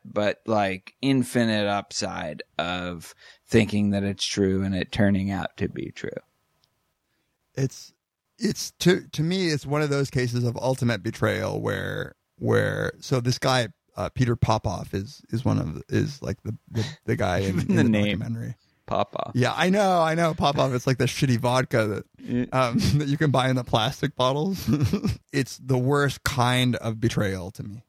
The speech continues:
Speaker 2: where he, uh, under the guise of, of, like, religion and, and belief, is actually doing the very thing that, that, that the religion, like,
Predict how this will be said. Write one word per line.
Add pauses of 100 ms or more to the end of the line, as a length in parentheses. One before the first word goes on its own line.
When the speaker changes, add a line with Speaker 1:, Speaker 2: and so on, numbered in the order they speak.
Speaker 2:
where (400)
he, (960)
uh,
under
the
guise (100)
of, (1120)
of, (140)
like, (500)
religion
and,
and
belief, (160)
is
actually
doing
the
very
thing
that,
that, (240)
that
the
religion, (560)
like,